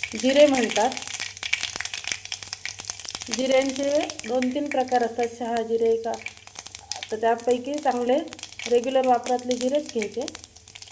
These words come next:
त्याच्यानंतर एक टेबलस्पून छोटा चमचा हळद, ती जास्त जर टाकलं तर त्याचा कडवटपणा वाढतो भाजीचा.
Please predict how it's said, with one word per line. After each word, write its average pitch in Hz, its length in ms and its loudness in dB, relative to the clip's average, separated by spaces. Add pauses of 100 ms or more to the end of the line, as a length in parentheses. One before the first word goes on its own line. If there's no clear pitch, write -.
(1300)
त्याच्यानंतर 240 560 0 (1400)
एक 247 160 0 (100)
टेबलस्पून 247 560 4 (100)
छोटा 240 240 2
चमचा 240 380 0 (120)
हळद, 247 240 4 (600)
ती 240 100 -8
जास्त 247 280 6
जर 262 220 0
टाकलं 254 300 2
तर 262 40 -2
त्याचा 254 220 -2
कडवटपणा 254 680 0 (200)
वाढतो 240 400 -4
भाजीचा. 220 460 -6